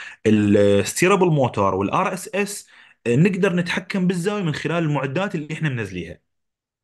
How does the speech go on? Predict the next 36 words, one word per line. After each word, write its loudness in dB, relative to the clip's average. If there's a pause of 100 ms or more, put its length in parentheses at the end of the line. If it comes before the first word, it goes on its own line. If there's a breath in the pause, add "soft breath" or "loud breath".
(240)
فالاستابلايزر 2
اكيد 2
ياثر، -2
يعني -10
ما، 0
ما 0
نقول 2
ما -6
ياثر، -6 (280 soft breath)
بس 0
درجه 0
تاثيره -4
مو -2
مثل -4
ما -2
موجود -2
بالكونفنشنال. -6 (520 loud breath)
بالكونفنشنال 0
تكون -2
يلعب -4
دور -4
اساسي، -6
يعني -6
انا -6
اذا -4
اصلًا -4
دا -2
ابني -2
الطب، -6
دا -4
ابني -6
ودا -2
انا، -4
يعني -8 (480 loud breath)
هم 2
عمليه 2